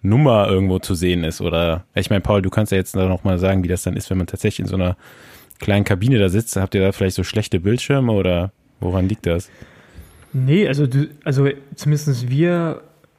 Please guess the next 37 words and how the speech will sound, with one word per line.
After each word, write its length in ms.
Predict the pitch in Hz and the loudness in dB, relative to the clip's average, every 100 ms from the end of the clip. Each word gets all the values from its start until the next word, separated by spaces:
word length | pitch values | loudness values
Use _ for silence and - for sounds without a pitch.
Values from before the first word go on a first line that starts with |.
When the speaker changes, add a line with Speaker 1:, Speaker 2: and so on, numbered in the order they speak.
| _ | _
Speaker 2:
da 100 | 135 | -4
im 140 | 131 135 | -2 -2
Studio 420 | - 151 147 139 | -2 -2 0 -4
in 180 | 131 127 | -6 -6
Saarbrücken 440 | 131 - 180 147 | -8 -8 -6 0
haben 560 | 131 131 127 123 113 123 | 2 0 -2 -6 -6 0
normal 340 | 131 131 139 | 2 4 2
große 300 | - 156 165 | 0 -2 0
Bildschirme, 540 | 165 175 170 175 180 - | -2 0 0 2 0 -2
also 180 | 135 127 | -6 -6
normalen 320 | 131 131 135 | -4 -2 -2
Fernseher 460 | 143 151 165 185 180 - - - - | 0 2 4 4 0 -2 -18 -20 -6
und 200 | 151 139 - - - - | 2 2 0 -12 -10 -2
da 160 | 135 | -2
vor 260 | 135 135 151 | 0 -4 -4
Ort, 540 | 139 156 160 - - _ _ _ | -4 -4 -6 -10 -20 _ _ _
jetzt 220 | 139 131 | -4 2
wenn 80 | 139 | 4
du 60 | 135 | 4
in 60 | |
der 100 | 127 | 4
Speaker 1:
Sechzig 200 | 107 151 143 | 2 4 2
Speaker 2:
Sprecher- 140 | 143 | 4
Speaker 1:
Zoll. 240 | 90 85 87 - - _ _ _ - - - - - 165 | 4 2 -2 -12 -20 _ _ _ -20 -20 -16 -14 -14 -12
Speaker 2:
Nee, 100 | - 131 | -10 -2
hundert. 300 | 147 143 139 - - - | 0 0 -2 -10 -12 -6
Äh, 140 | 143 | -4
wenn 60 | 139 | 0
du 60 | 143 | 0
in 60 | |
der 120 | 147 139 | 2 0
Kabine 320 | 131 156 160 | 0 2 2
sitzt, 320 | 147 - - | -2 -8 -10
in, 80 | 135 | -6
bei 120 | 135 | -4
der 120 | 135 | -4
Tour, 400 | - 170 170 175 | -6 -2 0 0